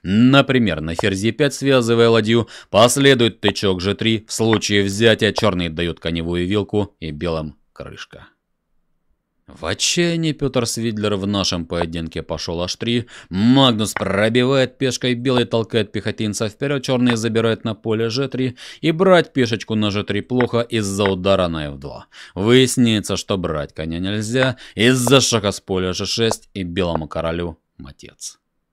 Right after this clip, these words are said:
Если же белые выписывают предварительно шаг, то черные закрываются ферзем, и после размена на поле Ф шесть опять же конь является неприкосновенным из-за мата белому королю по первой горизонтали.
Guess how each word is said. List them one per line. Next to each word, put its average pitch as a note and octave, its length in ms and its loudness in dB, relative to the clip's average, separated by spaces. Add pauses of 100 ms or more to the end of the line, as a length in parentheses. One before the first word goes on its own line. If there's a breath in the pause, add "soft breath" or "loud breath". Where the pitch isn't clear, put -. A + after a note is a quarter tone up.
(180)
Если B2 600 2
же B2+ 160 2
белые A#2 400 4
выписывают G2+ 640 0
предварительно G2 840 0
шаг, A2+ 360 0
то G2 120 -2
черные F#2 360 -2
закрываются F2+ 640 -2
ферзем, A2 560 0 (240 loud breath)
и A2 80 -2
после A#2+ 320 2
размена A#2 440 2
на G2+ 160 0
поле G2 360 0
Ф F#2+ 100 -2
шесть - 280 -4
опять F#2+ 280 -2
же D#2+ 100 -6
конь F2 240 -6
является E2 440 -6
неприкосновенным A2+ 1160 -4 (240 loud breath)
из-за B2+ 480 4
мата C3 560 4
белому F#2 480 0
королю F#2 440 0
по D#2 180 -8
первой E2 380 -4
горизонтали. D2 800 -12